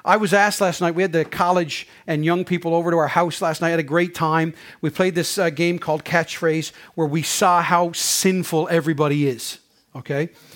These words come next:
Um, co-, competition raged, sarcasm was prevalent, and everything that we're talking about in this sermon was non-existent during the game of Catchphrase, all right? But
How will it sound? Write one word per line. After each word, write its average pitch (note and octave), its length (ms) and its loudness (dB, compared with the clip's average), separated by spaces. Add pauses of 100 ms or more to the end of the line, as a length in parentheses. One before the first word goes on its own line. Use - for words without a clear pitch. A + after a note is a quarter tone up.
(300)
Um, C#3+ 480 0 (720)
co-, F3+ 340 2
competition F3+ 800 -2
raged, E3 640 0 (340)
sarcasm E3+ 960 2
was D#3 100 -4
prevalent, D#3 680 0 (480)
and D3 400 0
everything F3+ 560 0
that E3 240 0
we're D3+ 100 -2
talking D#3+ 280 0
about D#3+ 140 2
in D#3+ 100 0
this D#3 120 -4
sermon D#3 400 -4
was C#3+ 160 -4
non-existent D3 960 0 (380)
during D#3+ 380 0
the D3+ 60 -2
game D3 280 0
of C3+ 80 -8
Catchphrase, C#3 800 -4 (280)
all C3+ 100 -2
right? D#3 300 2 (460)
But D#3+ 460 0